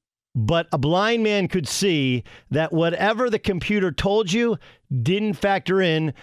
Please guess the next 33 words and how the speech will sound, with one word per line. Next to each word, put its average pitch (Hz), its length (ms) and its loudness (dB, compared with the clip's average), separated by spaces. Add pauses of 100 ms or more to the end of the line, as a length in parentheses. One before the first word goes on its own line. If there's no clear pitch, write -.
(160)
that 151 400 0
Anderson, 185 720 0 (280)
though 147 280 0
a 160 80 2
great 156 500 0
regular 185 460 0
season, 170 420 0
shortened 160 300 0
regular 160 240 0
season 143 320 -2
pitcher, 170 300 -2 (280)
wasn't 180 540 0
the 170 120 -2
same 196 540 0
guy 170 320 2
in 160 200 0
the 151 80 -2
postseason. 117 720 -2 (600)
And 175 200 0
that 190 100 2
whatever 220 380 0
you 254 160 0
thought 202 280 -2
Snell 190 440 0
was 185 400 0
on 165 240 0
paper, 208 520 -2 (540)
he 156 100 0
was 147 140 0
completely 165 800 -2
different 123 340 -2
last 107 280 -2
night. 85 240 -4